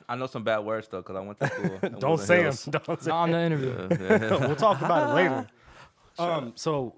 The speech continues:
Speaker 2: basically, uh, you have music coming out, right?
Speaker 3: Yes.
Speaker 2: What are we
Speaker 3: A lot of
Speaker 2: looking,
Speaker 3: music.
Speaker 2: what are we looking forward to? The Lil Blurry fan base.
Speaker 3: We
Speaker 2: What are
Speaker 3: got Important featuring D J Khaled very,
Speaker 2: D J
Speaker 3: very
Speaker 2: Khaled.
Speaker 3: soon, around the corner.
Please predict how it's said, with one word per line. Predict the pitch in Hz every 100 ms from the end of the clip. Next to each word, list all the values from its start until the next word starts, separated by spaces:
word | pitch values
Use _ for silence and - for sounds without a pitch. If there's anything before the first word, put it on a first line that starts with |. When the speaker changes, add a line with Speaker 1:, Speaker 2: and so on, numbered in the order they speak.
| 82 120
Speaker 2:
basically, | 147 190 180 156 151 135 120
uh, | 120 120 113 101 90 - - _ _ _ - 139
you | 127 175
have | 175 165 127
music | 104 139 160 139
coming | - 135 107
out, | 123 120 73
right? | 107 143
Speaker 3:
Yes. | 139 131 - _ _ _
Speaker 2:
What | 127
are | 143
we | 147
Speaker 3:
A |
lot | 156 151
of |
Speaker 2:
looking, | 143
Speaker 3:
music. | 139 131
Speaker 2:
what |
are | 160
we | 175
looking | 160 147 123
forward | - - 104 -
to? | 90 73 - _ _ -
The | 98
Lil | 101 123
Blurry | 110 113 107
fan | 98 110 101
base. | 85 113
Speaker 3:
We |
Speaker 2:
What | 160
are | 151 139
Speaker 3:
got | - _ - - _ _
Important | 135 - 165 165 160 - _ _ _
featuring | 147 135 143 127
D | 117 151
J | 139 139
Khaled | 123 143 139 135 120 - _ -
very, | 120 139
Speaker 2:
D | 143
J | 139
Speaker 3:
very | 139 135
Speaker 2:
Khaled. | 117
Speaker 3:
soon, | 165 151 123
around | 120 135 139
the | 135
corner. | 147 147 127